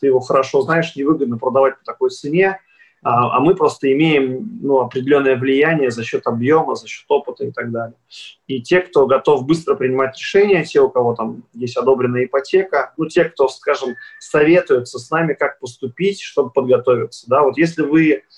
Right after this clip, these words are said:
а, такой человек, что вам это интересно, вы хотите реально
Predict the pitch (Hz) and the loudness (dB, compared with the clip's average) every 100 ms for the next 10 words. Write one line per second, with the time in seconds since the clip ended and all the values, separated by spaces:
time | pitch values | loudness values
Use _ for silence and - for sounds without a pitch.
0 | - - - - 127 127 135 135 131 - | -20 -20 -20 -6 0 0 0 0 0 2
1 | 143 143 135 - 135 127 120 117 143 135 | 2 2 0 -4 0 2 2 2 2 0
2 | 127 _ - 135 139 131 151 151 139 - | -10 _ -8 -4 -4 -4 0 2 2 0
3 | 120 120 135 151 156 131 139 143 135 123 | -6 -2 -2 -4 -2 2 4 2 0 -2
4 | 117 | -4